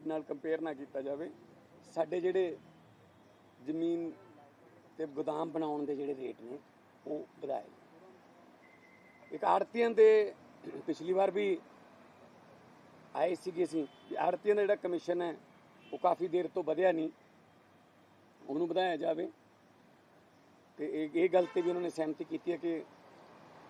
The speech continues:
ਆੜ੍ਹਤੀਆਂ ਦੀ ਜਿਹੜੀ ਐਸੋਸੀਏਸ਼ਨਜ਼ ਨੇ ਜਿੰਨੀਆਂ ਵੀ, ਉਹਨਾਂ ਨਾਲ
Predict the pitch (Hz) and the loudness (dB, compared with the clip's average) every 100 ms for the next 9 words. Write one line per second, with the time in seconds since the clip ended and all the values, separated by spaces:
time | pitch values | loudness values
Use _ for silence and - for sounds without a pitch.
0 | - - - - - - - - 381 359 | -20 -20 -20 -20 -10 -6 -6 -2 0 2
1 | 175 170 170 170 - 147 151 - 170 147 | 0 0 0 -2 -4 -6 -6 -4 -4 -4
2 | 156 139 151 156 156 139 113 - - - | -4 -2 -2 -2 -2 -4 -8 -18 -20 -20
3 | - 143 165 175 165 | -12 -4 -2 -2 -4